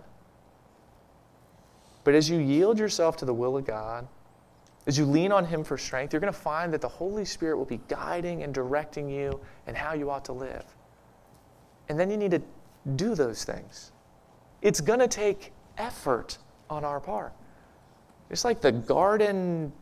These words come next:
doesn't bear fruit without any effort, in the same way, the fruit of righteousness takes effort.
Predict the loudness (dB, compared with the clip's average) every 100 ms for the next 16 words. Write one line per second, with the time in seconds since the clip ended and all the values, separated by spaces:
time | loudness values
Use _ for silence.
0 | -14 0 2 2 -2 -2 2 6 6 4
1 | 2 4 4 2 0 -2 -4 -6 -4 -4
2 | -2 -4 -4 -4 -4 -2 -2 -4 -8 -20
3 | -20 -8 -4 2 2 2 -2 -4 -4 -8
4 | -8 -8 -6 -4 -2 -2 -4 -8